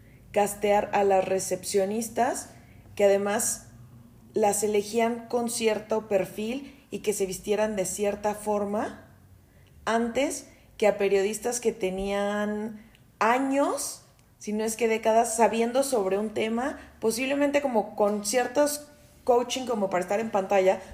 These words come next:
porque sí requiere de otros talentos, ni siquiera los llamaban. O sea, y no es por demeritar el trabajo de una recepcionista,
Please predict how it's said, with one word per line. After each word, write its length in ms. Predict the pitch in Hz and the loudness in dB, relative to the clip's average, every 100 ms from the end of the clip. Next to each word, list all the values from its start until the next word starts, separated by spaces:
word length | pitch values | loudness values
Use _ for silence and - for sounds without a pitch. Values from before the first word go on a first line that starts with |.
| - | -10
porque 220 | 180 190 | -4 -2
sí 140 | 190 208 | -2 -2
requiere 440 | 214 214 196 196 | -2 -2 0 4
de 140 | 185 | 8
otros 300 | 185 190 196 | 8 6 -2
talentos, 540 | 196 175 180 180 233 247 - - | 0 0 0 0 -2 -2 -18 -8
ni 80 | 214 | -4
siquiera 360 | 226 226 254 269 | -4 2 4 4
los 180 | 233 180 | 2 0
llamaban. 580 | 170 175 170 151 - - - _ _ _ _ - | -2 -2 -2 -4 -10 -20 -20 _ _ _ _ -6
O 140 | 185 | -4
sea, 440 | 185 196 190 185 - | 0 2 2 0 0
y 80 | 233 | 0
no 380 | 247 254 262 - | 2 2 0 2
es 160 | 240 | 0
por 220 | - 240 | 2 0
demeritar 680 | 220 202 180 175 202 196 190 | 0 0 0 0 4 4 4
el 140 | 208 202 | 0 2
trabajo 460 | 180 175 185 196 | 4 4 4 2
de 80 | 185 | 0
una 180 | 190 190 | 0 -2
recepcionista, 960 | 185 170 185 - 180 185 190 - 208 | -2 -6 -8 -6 -6 -6 -6 -2 -2